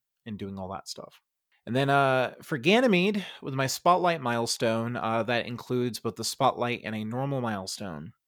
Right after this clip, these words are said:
For the spotlight, I swapped out a talent jury rig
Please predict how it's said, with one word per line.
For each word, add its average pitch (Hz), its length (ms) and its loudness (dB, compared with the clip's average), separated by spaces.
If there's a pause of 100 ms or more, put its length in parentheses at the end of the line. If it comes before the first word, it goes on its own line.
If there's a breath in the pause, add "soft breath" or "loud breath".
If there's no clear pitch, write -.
(340)
For 113 240 -2
the 104 100 -2
spotlight, 156 640 4
I - 100 0
swapped - 460 0
out 123 220 4
a 104 80 -6
talent - 720 -2 (120)
jury 127 380 0
rig 117 480 0